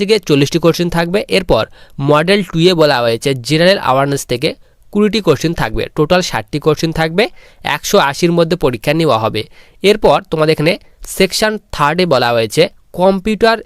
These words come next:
এখানে তোমাদের নলেজ থেকে কোশ্চেন থাকবে পনেরোটি কোশ্চেন পঁয়তাল্লিশ নাম্বারের। টোটাল কিন্তু তোমাদের এখানে পনেরোটি কোশ্চেন থাকবে, পঁয়তাল্লিশ নাম্বারের মধ্যে পরীক্ষা নেওয়া হবে। প্রত্যেকটি কোশ্চেন কিন্তু তিন নাম্বারের থাকবে। এরপর সবার নিচে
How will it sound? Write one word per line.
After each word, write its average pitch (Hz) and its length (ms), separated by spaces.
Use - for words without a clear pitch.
এখানে 147 280
তোমাদের 147 220
নলেজ 139 280
থেকে 170 220
কোশ্চেন 165 260
থাকবে 165 220
পনেরোটি 180 340
কোশ্চেন 190 280
পঁয়তাল্লিশ 131 480
নাম্বারের। 110 340
টোটাল 160 300
কিন্তু 165 220
তোমাদের 156 280
এখানে 156 220
পনেরোটি 190 300
কোশ্চেন 170 360
থাকবে, 175 240
পঁয়তাল্লিশ 165 500
নাম্বারের 156 300
মধ্যে 160 220
পরীক্ষা 131 360
নেওয়া 151 220
হবে। 165 120
প্রত্যেকটি 180 460
কোশ্চেন 147 320
কিন্তু 147 160
তিন 147 120
নাম্বারের 113 320
থাকবে। 107 280
এরপর 196 300
সবার 202 280
নিচে 185 160